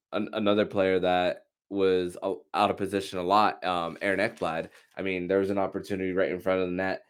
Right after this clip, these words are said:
um, where he thought he was interfered, and there was a scoring chance by Martin Frk, um, in that one. And,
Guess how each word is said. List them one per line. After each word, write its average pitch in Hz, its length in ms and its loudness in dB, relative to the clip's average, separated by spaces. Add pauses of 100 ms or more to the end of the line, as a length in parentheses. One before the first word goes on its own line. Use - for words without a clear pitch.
(200)
um, 85 520 0
where 87 180 0
he 95 140 -6
thought 92 180 4
he 98 60 0
was 92 160 -2
interfered, 92 720 0
and 87 360 -6
there 90 120 2
was 87 100 0
a 87 60 -6
scoring 92 420 -2
chance 87 240 -6
by 87 140 -4
Martin 87 280 -2
Frk, 98 280 4 (400)
um, 85 520 4 (400)
in 92 120 -2
that 87 180 2
one. 85 320 -2
And, 87 460 0